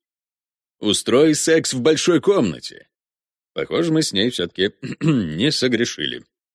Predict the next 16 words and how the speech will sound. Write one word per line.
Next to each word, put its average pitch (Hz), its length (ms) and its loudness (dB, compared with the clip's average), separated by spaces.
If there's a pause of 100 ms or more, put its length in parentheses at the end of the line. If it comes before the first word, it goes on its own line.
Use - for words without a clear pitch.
(500)
Чтобы - 300 -2
избежать 92 460 0
неловкости, 160 580 0
включаю 113 520 0
телевизор. 62 600 -10 (560)
Идёт 135 480 -2
сериал 78 540 -2
про 78 160 -12
ментов. 64 600 -14 (600)
Переключаю 95 560 -2
канал. - 280 -18 (640)
Блин, 107 380 -4
и 185 80 2
тут 170 260 -2
менты. 101 380 -4 (500)
Обложили. 87 720 -2